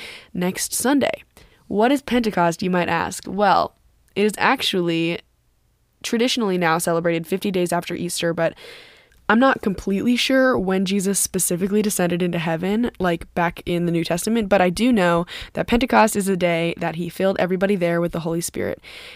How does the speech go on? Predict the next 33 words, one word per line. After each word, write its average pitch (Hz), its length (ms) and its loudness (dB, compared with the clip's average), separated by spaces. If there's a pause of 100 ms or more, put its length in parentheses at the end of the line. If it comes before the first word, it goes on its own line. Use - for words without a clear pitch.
(120)
And 190 520 0 (600)
I 226 220 4
have 220 140 0
never 208 240 4
celebrated 202 480 4
it. 196 160 4
I 190 80 6
have 185 160 2
never, 185 500 -2
like, 175 160 -2
done 190 180 0
anything 202 280 0
with 196 100 0
my 202 100 0
family 196 360 0
for 254 320 0
it. 294 180 4
I'm 190 320 2
honestly 214 320 0
not 190 180 0
sure 185 180 -4
if 175 100 -8
there's 180 180 -2
really 185 280 -2
a 175 100 -6
tradition 180 640 -6
as 165 160 -4
Christians 220 640 -6
to, 190 140 -4
like, - 180 -6
celebrate 240 500 -2
it, 302 200 -4
but - 160 0